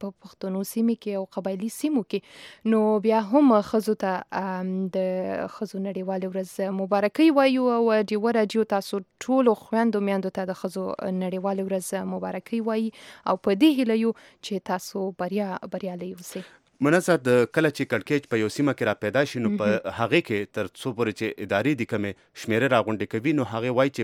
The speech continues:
Speaker 2: په دغه کړکېچونو لانجو کې د ټولو نه زیات چې ځپلي کېږي، هغه ماشومان او ښځې دي.
Speaker 1: ښځې دي.
Speaker 2: د پاکستان او افغانستان په سیمه کې هم، آه، د تاوتریخوالي او د کړکېچ له وجې، آه، دغه،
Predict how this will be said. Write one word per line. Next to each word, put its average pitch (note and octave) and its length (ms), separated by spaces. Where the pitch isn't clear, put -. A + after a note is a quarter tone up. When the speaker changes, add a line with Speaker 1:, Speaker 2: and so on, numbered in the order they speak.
Speaker 2:
په G#2 100
دغه A2 220
کړکېچونو A2+ 580
لانجو G#2 420
کې G2+ 200
د G#2+ 40
ټولو E3+ 220
نه B2+ 120
زیات C3 280
چې A#2 60
ځپلي G#2+ 300
کېږي، B2+ 320
هغه A2 200
ماشومان A2 520
او G#2+ 60
ښځې G#2+ 320
دي. F#2+ 160
Speaker 1:
ښځې - 380
دي. G2 100
Speaker 2:
د A#2 180
پاکستان C#3 500
او C#3+ 60
افغانستان A2+ 600
په A2+ 80
سیمه D#3 260
کې C#3 120
هم، B2+ 300
آه، F#2+ 280
د F#2 200
تاوتریخوالي B2+ 720
او G2+ 100
د G2 80
کړکېچ A2+ 440
له A2+ 60
وجې، G2+ 260
آه، F#2+ 380
دغه، A2 320